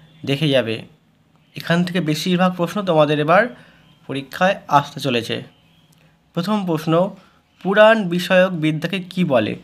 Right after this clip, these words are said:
পুরাণ বিষয়ক বিদ্যাকে বলা হয় মাইথোলজি। দুই, পঞ্চতন্ত্র কার লেখা? বিষ্ণু শর্মার লেখা। তিন, ইতিহাসমালা কার লেখা?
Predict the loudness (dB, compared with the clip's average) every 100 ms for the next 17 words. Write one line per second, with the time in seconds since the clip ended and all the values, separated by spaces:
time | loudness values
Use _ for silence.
0 | -20 -20 _ _ -4 4 6 6 2 -4
1 | 0 0 0 0 -4 -4 -2 0 0 0
2 | -2 -4 -8 -4 4 4 4 2 4 4
3 | 2 -6 -14 _ _ _ _ _ _ _
4 | _ _ _ _ _ _ _ -4 2 2
5 | 2 -2 -12 _ 6 8 8 4 4 4
6 | 2 0 6 6 6 2 0 0 -4 _
7 | -10 -4 0 0 -2 -4 2 4 4 4
8 | 4 2 0 -4 -10 -14 _ _ _ _
9 | _ _ _ _ -4 0 2 0 -4 -12
10 | _ _ -4 0 4 4 4 2 4 4
11 | 2 -4 2 2 2 -2 -8 -14